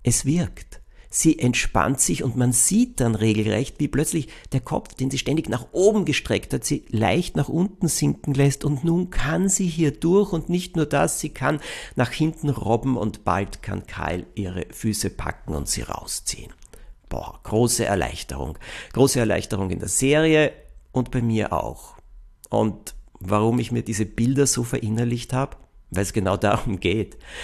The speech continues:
Wenn man in gewissen Momenten in die totale Panik verfällt und den Eindruck hat, ich komm nicht mehr vor, ich komm nicht mehr zurück, ich stecke völlig fest, alles Gefährliche kommt noch auf mich zu, wie dieser Wassereinbruch. Durchatmen.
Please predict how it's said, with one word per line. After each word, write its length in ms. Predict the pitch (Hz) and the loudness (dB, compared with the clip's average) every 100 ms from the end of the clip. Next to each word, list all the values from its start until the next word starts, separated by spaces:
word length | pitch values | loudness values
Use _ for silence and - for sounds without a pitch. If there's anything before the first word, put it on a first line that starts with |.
| - - - | -12 -12 0
Wenn 200 | 117 196 | 4 6
man 120 | 160 | 6
in 160 | 151 127 | 6 4
gewissen 400 | 131 143 143 143 | 4 4 2 0
Momenten 480 | 127 117 104 - | 2 2 0 0
in 140 | 120 120 | 0 2
die 140 | 127 | 0
totale 640 | 135 156 - 135 156 196 208 | 0 -2 0 -2 0 0 0
Panik 480 | 202 196 220 175 - | 0 -2 0 0 0
verfällt 560 | 175 - - - - | -6 -4 -8 -8 -4
und 240 | 143 139 143 | 0 2 0
den 180 | - | -4
Eindruck 360 | - - - - | -10 -8 -6 -2
hat, 220 | 139 - | -2 -2
ich 160 | 131 - | -8 0
komm 160 | 147 151 | 2 2
nicht 180 | 107 | 0
mehr 120 | 143 143 | -4 -2
vor, 160 | - | -4
ich 80 | - | -4
komm 140 | 107 - | -4 -6
nicht 200 | 127 - | -10 -8
mehr 100 | - | -4
zurück, 300 | 151 147 147 | 4 4 4
ich 220 | 147 - | 0 0
stecke 340 | - 117 - | 0 0 0
völlig 360 | 135 131 107 - | -2 -2 -2 -4
fest, 360 | - - - - - | -4 -2 -2 0 2
alles 340 | 90 92 117 | 2 0 -2
Gefährliche 560 | 143 131 92 135 139 123 | -2 2 2 2 0 0
kommt 320 | 123 127 - | 0 -2 -2
noch 160 | 117 | -2
auf 180 | - - | -2 0
mich 180 | 131 110 | -2 0
zu, 280 | - 175 135 | 2 4 6
wie 100 | 135 | 4
dieser 320 | 139 131 120 | 4 2 4
Wassereinbruch. 840 | 120 - 147 127 104 98 92 92 - - - - - - - - - - - - | 4 4 2 2 2 2 0 -2 -6 -16 -20 -20 -18 -20 -20 -20 -20 -20 -20 0
Durchatmen. 1000 | 147 131 127 - 107 90 87 82 76 | 4 4 4 -2 -2 -2 -2 -8 -10